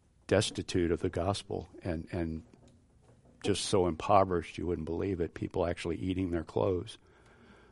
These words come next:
But God bringing supply and sustenance, and the first thing they'll want to hear about is, "Tell me about your God who brought you here."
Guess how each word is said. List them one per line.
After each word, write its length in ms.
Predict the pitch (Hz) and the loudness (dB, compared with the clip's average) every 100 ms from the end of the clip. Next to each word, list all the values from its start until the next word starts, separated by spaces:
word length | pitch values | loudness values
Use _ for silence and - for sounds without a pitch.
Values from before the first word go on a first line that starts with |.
| - | -6
But 160 | 110 | 2
God 300 | - 92 87 | 8 8 8
bringing 580 | 90 90 101 92 85 80 - - - | 4 2 2 2 0 -2 -10 -20 -12
supply 600 | - - - 101 98 92 | -8 -8 0 6 8 8
and 160 | 82 | 6
sustenance, 680 | - 101 98 - 87 85 78 | 2 2 2 0 -2 -2 -2
and 140 | 92 87 | -2 -2
the 40 | |
first 380 | - 104 92 - | 0 0 0 2
thing 180 | 92 87 | 2 2
they'll 200 | 87 85 | 2 0
want 200 | 87 87 | 0 -2
to 60 | |
hear 260 | 80 113 113 | -2 0 0
about 440 | 90 85 82 - | 2 2 2 0
is, 320 | 95 87 82 - - - - - - | 0 0 0 -6 -16 -20 -20 -20 -12
"Tell 200 | - 113 | 0 4
me 160 | 113 107 | 4 6
about 380 | 101 90 92 - | 4 6 4 2
your 180 | 95 85 | -2 0
God 420 | 92 90 87 85 | 2 4 4 2
who 140 | 95 | 0
brought 300 | 87 98 92 | 2 2 2
you 160 | 87 76 | -4 -6
here." 240 | 76 - | -8 -8